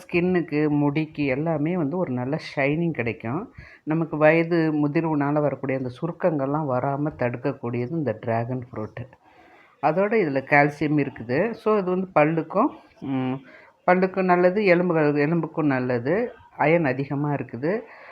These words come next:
அதனால நமக்கு, அ, ய-, ரத்த குறைபாடு ஏற்பட்டு, அதனால ஹீமோகுளோபின் அதிகமாகி ரத்த குறைபாட்டை தடுக்குது. அதே மாதிரி இது வந்து சைனஸ் இருக்கவங்க கூட சாப்பிடலாம். ஏன்னா இது மூச்சு குழாயில உள்ள, அ, பாதையை வந்து சீர்படுத்துது.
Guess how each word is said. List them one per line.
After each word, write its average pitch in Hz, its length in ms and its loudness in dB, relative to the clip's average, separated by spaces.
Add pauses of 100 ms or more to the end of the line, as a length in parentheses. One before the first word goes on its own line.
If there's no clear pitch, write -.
(140)
அதனால 165 380 2
நமக்கு, 151 640 -2
அ, 147 40 -2 (580)
ய-, 135 340 -2 (260)
ரத்த 147 300 2
குறைபாடு 131 580 -2
ஏற்பட்டு, 127 540 -2
அதனால 131 520 -2
ஹீமோகுளோபின் 180 520 -4
அதிகமாகி 156 480 -2
ரத்த 131 240 -2
குறைபாட்டை 135 540 -2
தடுக்குது. 113 540 -6 (560)
அதே 160 240 0
மாதிரி 156 480 0
இது 135 200 -2
வந்து 156 460 -2
சைனஸ் 170 440 2
இருக்கவங்க 139 280 -4
கூட 151 200 -2
சாப்பிடலாம். 123 580 -4
ஏன்னா 151 400 -2
இது 147 200 -6
மூச்சு 170 320 -8
குழாயில 131 360 0
உள்ள, 120 420 -2 (480)
அ, 143 120 0
பாதையை 147 460 4
வந்து 135 200 -2 (140)
சீர்படுத்துது. 117 680 -4